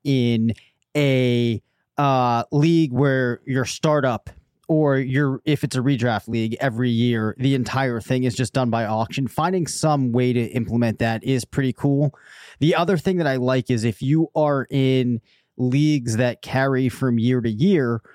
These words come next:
regardless of the format, maybe you do some fun things where you just in, like, uh, you know, March, June, and July or something like that, you do a random best ball draft, and then the winner of those gets some type of prize. Perhaps they get a couple extra fab dollars or stuff like that.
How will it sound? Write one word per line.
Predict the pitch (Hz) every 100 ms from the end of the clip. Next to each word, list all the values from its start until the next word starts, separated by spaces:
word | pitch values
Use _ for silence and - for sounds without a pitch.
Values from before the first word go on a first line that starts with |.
| _ -
regardless | 170 147 160 160 156
of | 131
the | 127
format, | - 151 131 104 131
maybe | 131 135 143
you | 131 147
do | 139 127
some | 127 120
fun | - 131 123
things | - 127 123 104
where | 107 120 120 120 113 - _ _
you | 139 143
just | 151 -
in, | 147 135
like, | 127 117 -
uh, | 135 127 120 117 117
you | 131
know, | 123 113 110 104 - 165
March, | 147 151 139 104 - - -
June, | 117 120 147 135 113 104 101 -
and | 143 135 113
July | 127 127 131 123 117
or | 110
something | 101 127 123 123
like | 110
that, | 131 123
you | 135
do | 131 151
a | 123
random | 135 139 131 120
best | 131 123 -
ball | 117 110
draft, | 117 107 104 -
and | 117
then | 117 113
the | 113
winner | 120 139 131
of | 123 104
those | 127 117 104
gets | 120 -
some | 127 113
type | 117 113
of | 101
prize. | - 113 104 -
Perhaps | 110 120 117 -
they | 127
get | 117
a | 107
couple | - 127 117
extra | - -
fab | - 123 113 107
dollars | 107 104 101 107
or |
stuff | - 120 -
like | 107
that. | - 107 104